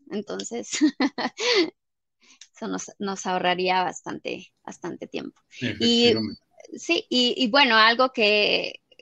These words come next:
Speaker 1: que, que nos ha tocado mucho ver aquí en Data Lab es que hay muchas personas que quieren incursionar en esta área,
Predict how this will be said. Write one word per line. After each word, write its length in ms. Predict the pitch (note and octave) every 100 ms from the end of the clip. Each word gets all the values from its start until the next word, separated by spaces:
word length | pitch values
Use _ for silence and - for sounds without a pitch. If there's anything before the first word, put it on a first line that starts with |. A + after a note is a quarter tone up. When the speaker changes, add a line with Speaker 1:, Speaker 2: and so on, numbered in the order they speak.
| -
Speaker 1:
que, 380 | - A3+ A3 -
que 100 | -
nos 200 | A3 G#3+
ha 60 | A#3+
tocado 300 | C4 B3+ B3
mucho 240 | B3+ B3+ B3+
ver 140 | A#3
aquí 200 | A#3 A#3
en 80 | A3+
Data 280 | A3+ - F3+
Lab 280 | F#3 G#3+ C4+
es 240 | G#3+ A3 -
que 520 | A#3 A3 A3 A3 A3+ _ - - _ _ _ _ _ _ _ _ _ _ _
hay 180 | G#3 B3
muchas 320 | B3+ C4+ C#4
personas 400 | A#3+ A#3 A#3 A#3+
que 120 | A#3
quieren 240 | G#3+ G#3+ A3
incursionar 580 | G3+ G3 - G3 G3 G#3
en 120 | G#3+
esta 400 | G3 - G3 F#3+
área, 300 | G#3+ C4